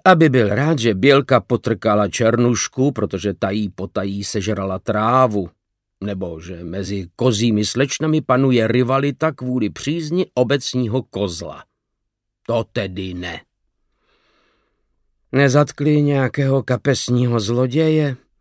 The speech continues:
zeptal se s nejasnou nadějí svého tajemníka. Už skoro litoval, že tu nemá nějaké malé darebáky, které by mohl aspoň nechat zbičovat, aby si dodal zdání, že kolem sebe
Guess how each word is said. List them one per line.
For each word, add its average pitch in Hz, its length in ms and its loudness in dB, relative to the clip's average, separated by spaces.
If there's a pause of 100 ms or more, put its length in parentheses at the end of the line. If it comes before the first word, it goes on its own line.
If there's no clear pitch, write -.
(340)
zeptal 107 460 -4
se 113 160 -6
s - 120 -10
nejasnou 117 540 -4
nadějí 143 460 -4
svého 117 440 -4
tajemníka. 90 840 -6 (1040)
Už 175 160 2
skoro 185 300 0
litoval, 123 600 4
že 107 160 0
tu 110 180 0
nemá 110 420 4
nějaké 98 960 -2
malé 98 500 -2
darebáky, 98 960 -6 (380)
které 98 380 -2
by 92 140 -4
mohl 95 340 -4
aspoň - 380 -6
nechat 92 300 -6
zbičovat, 107 720 2
aby 87 220 -6
si 92 180 -10
dodal 87 320 -6
zdání, 113 800 -2
že 98 140 -4
kolem 85 380 -8
sebe 107 440 -4